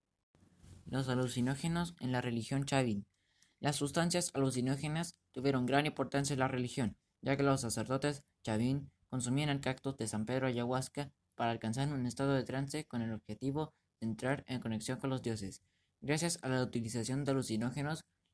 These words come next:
los sacerdotes lograron que el pueblo los logre ver como seres superiores, proclamándose como, como embajadores de los dioses durante ochocientos años sin necesidad de contar con un ejército. Las edificaciones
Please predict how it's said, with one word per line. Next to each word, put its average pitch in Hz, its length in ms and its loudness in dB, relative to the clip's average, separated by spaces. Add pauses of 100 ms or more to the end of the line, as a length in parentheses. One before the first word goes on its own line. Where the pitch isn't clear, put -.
los 127 140 -4
sacerdotes 139 680 -4 (180)
lograron 135 480 2
que 135 80 -2
el 127 60 0
pueblo 143 300 2
los 113 180 -2
logre 131 240 0
ver 135 180 0
como 110 220 0
seres 123 240 -2
superiores, 127 540 -4 (420)
proclamándose 135 840 0 (240)
como, 113 380 -4
como 113 240 0
embajadores 113 580 0
de 127 120 -4
los 113 120 -2
dioses 139 340 -4 (280)
durante 113 320 0
ochocientos 147 540 -4
años 143 340 -4 (420)
sin 151 280 -2
necesidad 131 600 -2
de 123 120 -6
contar 120 440 0
con 117 120 -4
un 120 100 0
ejército. 131 560 -6 (680)
Las 131 180 0
edificaciones 123 840 0